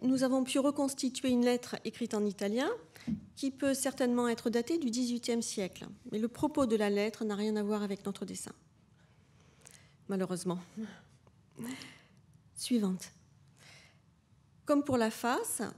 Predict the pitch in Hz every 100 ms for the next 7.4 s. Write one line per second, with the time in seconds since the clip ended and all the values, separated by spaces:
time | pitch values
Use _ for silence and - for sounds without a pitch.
0 | - - 330 311 277 254 247 - 247 247
1 | 294 320 254 - 240 247 240 226 196 214
2 | 196 208 208 196 196 214 202 233 381 330
3 | 202 196 190 190 - 285 302 226 226 220
4 | - 202 269 269 269 233 226 220 247 285
5 | - - 226 226 233 226 220 214 220 226
6 | - - - - 202 208 208 233 233 220
7 | 214 - 214 247